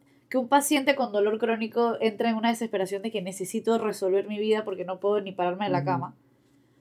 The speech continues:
Speaker 1: Pero, pero lo cierto es que uno como paciente también tiene que, que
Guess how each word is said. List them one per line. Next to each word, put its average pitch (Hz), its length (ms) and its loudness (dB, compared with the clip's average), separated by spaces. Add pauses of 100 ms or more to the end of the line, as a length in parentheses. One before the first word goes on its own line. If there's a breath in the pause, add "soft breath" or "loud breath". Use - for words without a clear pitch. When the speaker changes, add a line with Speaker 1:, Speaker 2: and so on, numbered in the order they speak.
(180)
Speaker 1:
Pero, 208 720 4 (100)
pero 220 160 4
lo 208 120 4
cierto 214 280 0
es 233 80 0
que 233 140 4
uno 226 200 4
como 233 220 2
paciente 208 440 0
también 190 380 -4
tiene 208 260 -6
que, 196 320 0 (800 soft breath)
que 240 260 2